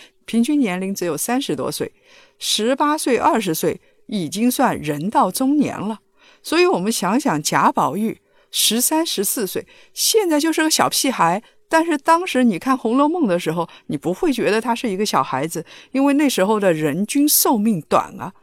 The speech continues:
还有，我们看《罗密欧与朱丽叶》，我们总觉得这是两个年轻人，开玩笑啊，都是十三岁左右，跟贾宝玉差不多的小屁孩，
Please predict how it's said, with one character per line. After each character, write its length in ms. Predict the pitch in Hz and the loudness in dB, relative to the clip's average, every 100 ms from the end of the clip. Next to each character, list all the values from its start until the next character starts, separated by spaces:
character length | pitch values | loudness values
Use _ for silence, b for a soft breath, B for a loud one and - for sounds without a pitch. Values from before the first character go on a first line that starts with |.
| b b | b b
还 220 | - 175 | -2 2
有， 200 | 220 214 - _ - B B | 2 0 -4 _ -20 B B
我 200 | 208 196 | 0 0
们 240 | 185 208 | 0 -2
看 540 | - - 269 220 180 165 | -2 4 6 6 2 -4
《罗 180 | 175 196 | -2 0
密 140 | 240 | 2
欧 140 | 233 247 | 2 0
与 100 | 175 | -2
朱 180 | - | -2
丽 160 | 240 254 | 0 0
叶》， 120 | 262 - _ _ - b | 0 -4 _ _ -20 b
我 140 | - 226 | 2 4
们 160 | 254 | 4
总 220 | 294 185 | 4 -2
觉 260 | 135 113 117 | -4 -6 -2
得 300 | 233 196 151 b b | 2 0 0 b b
这 140 | - | 0
是 160 | 226 220 | 0 0
两 220 | 175 151 | -4 -6
个 100 | 170 | -6
年 260 | 160 147 196 | -2 -2 0
轻 260 | - 254 | 2 2
人， 200 | 196 - - _ _ _ _ - | 2 -2 -12 _ _ _ _ -14
开 340 | - 233 220 | 0 4 4
玩 240 | 202 131 170 | 4 0 -2
笑 300 | - 202 143 | 0 2 0
啊， 180 | - - _ b b b b | -6 -16 _ b b b b
都 200 | - 285 | 2 2
是 240 | - 240 | 0 -2
十 340 | 185 - - 180 | 0 0 -2 0
三 300 | - 254 262 | 0 2 2
岁 240 | - 202 | 0 -2
左 340 | 170 - 147 - | -2 -6 -6 0
右， 280 | 196 147 170 | 0 0 2
跟 140 | 220 | 2
贾 240 | 254 - 214 | 4 6 6
宝 200 | 190 160 | 4 0
玉 100 | 175 | -2
差 200 | - 196 | -2 -2
不 80 | |
多 160 | 156 180 | -2 -4
的 80 | 175 | -2
小 200 | 175 - | -2 -4
屁 180 | - 160 | -4 -6
孩， 260 | 160 - | -6 -8